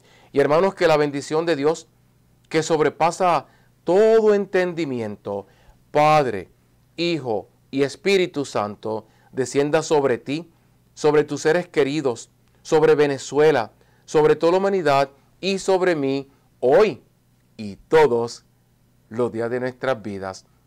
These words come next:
Amén. Hermanos, visítenos, misioneros divina misericordia punto com.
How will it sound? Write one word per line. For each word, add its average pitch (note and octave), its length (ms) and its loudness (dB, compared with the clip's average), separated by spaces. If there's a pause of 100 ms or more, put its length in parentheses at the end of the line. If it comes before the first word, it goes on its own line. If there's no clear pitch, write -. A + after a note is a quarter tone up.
(140)
Amén. B2+ 540 -2 (260)
Hermanos, D#3 420 2
visítenos, D#3+ 720 0 (400)
misioneros D3 760 2 (340)
divina D3+ 400 4
misericordia D3 1040 4
punto C3 400 -2
com. G#2+ 260 -2